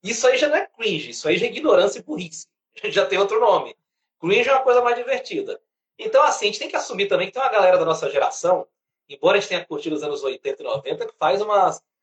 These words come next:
umas bobagens aí, solta umas cagadas que eu vou te falar, viu? Que defeca pelos dedos, como eu te diz em, em rede social. Mas, no geral, isso aqui que tá na lista, depois vocês colocam aí no chat, eu acho que toda geração faz.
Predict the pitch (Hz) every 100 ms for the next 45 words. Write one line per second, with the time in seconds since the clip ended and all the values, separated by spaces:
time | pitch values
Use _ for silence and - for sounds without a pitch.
0 | _ _ - 151 170 170 143 165 156 160
1 | 165 175 180 180 180 - 143 123 156 190
2 | 190 185 - - 135 127 156 - _ _
3 | _ 196 170 - - 185 214 - 220 220
4 | _ _ _ _ _ - 139 - - 165
5 | 151 - 156 170 196 165 175 160 156 -
6 | _ _ _ 175 165 180 - 170 - -
7 | - - _ _ _ - 370 381 233 196
8 | 180 156 190 - - - _ _ 302 -
9 | 220 202 202 - 175 143 196 - - -
10 | 165 - - 156 143 143 123 - 175 -
11 | - - _ _ _ - - 330 359 330
12 | 285 214 - 226 - - -